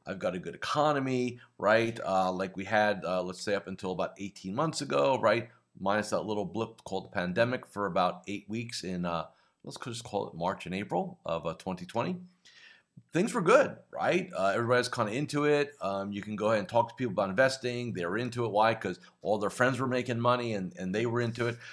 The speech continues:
So when conditions are good, like, you know, rising tide lifts all boats, right? So when you have a rising tide and g-,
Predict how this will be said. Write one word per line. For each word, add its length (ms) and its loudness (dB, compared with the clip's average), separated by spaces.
So 240 4
when 300 2
conditions 640 -4
are 100 -4
good, 540 0
like, 180 0
you 140 -6
know, 140 2
rising 480 2
tide 360 4
lifts 260 -6
all 140 4
boats, 400 4
right? 280 2
So 240 2
when 220 0
you 160 0
have 160 2
a 40 6
rising 540 4
tide 560 2
and 520 -2
g-, 60 -14